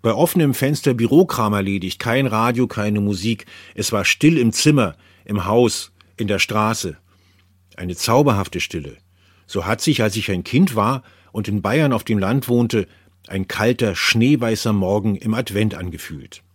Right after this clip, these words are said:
Weit weg legen Schwestern und Brüder auf ihre Cousinen und Cousins an, die einen freiwillig, die anderen dazu gezwungen. Ich bin dreiundfünfzig Jahre alt.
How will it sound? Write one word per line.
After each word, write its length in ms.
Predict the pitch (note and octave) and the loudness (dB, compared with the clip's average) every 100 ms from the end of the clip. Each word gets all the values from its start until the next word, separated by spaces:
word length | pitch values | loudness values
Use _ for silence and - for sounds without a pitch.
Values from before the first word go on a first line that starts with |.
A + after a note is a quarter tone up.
| _ _ _ _ _ | _ _ _ _ _
Weit 360 | - A2 D3+ A#2+ | -4 0 0 0
weg 200 | C3+ E3 | 0 0
legen 300 | B2+ C3 A#2 | 0 2 2
Schwestern 540 | - G#2 C#3+ - F3 | 0 0 0 0 0
und 140 | C#3 A#2+ | 2 0
Brüder 420 | A2 C3 E3+ C3+ | 0 2 4 2
auf 120 | - | 0
ihre 220 | C#3 B2 | -2 -4
Cousinen 640 | - C#3 A#2 A2+ C#3 C#3+ B2+ | -2 -2 0 0 4 4 4
und 120 | B2 | 2
Cousins 580 | - D3+ C3 D3+ C#3+ A2+ | 2 2 4 2 2 -2
an, 260 | G#2 F2 D#2 - - - - | -4 -4 -8 -18 -20 -20 -12
die 100 | - | -8
einen 300 | D2+ A2+ C3+ | 0 4 4
freiwillig, 680 | A2 G2 A#2+ C#3 C#3+ C#3 - - _ _ _ | 4 2 2 4 4 4 0 -8 _ _ _
die 100 | G#2+ | -4
anderen 320 | G#2+ B2 B2 | 0 2 2
dazu 240 | A2 G2 A2 | 2 0 -2
gezwungen. 580 | G#2+ - - A2 E2 - _ _ _ _ _ _ _ _ _ | -2 -2 0 0 0 -8 _ _ _ _ _ _ _ _ _
Ich 200 | - C3 | -4 0
bin 120 | E3 | 2
dreiundfünfzig 680 | D#3+ C3 C#3+ - B2+ - B2 | 2 2 0 -2 -4 -4 -2
Jahre 300 | B2 B2+ A2+ | -2 0 -2
alt. 260 | E2 D#2 | -4 -10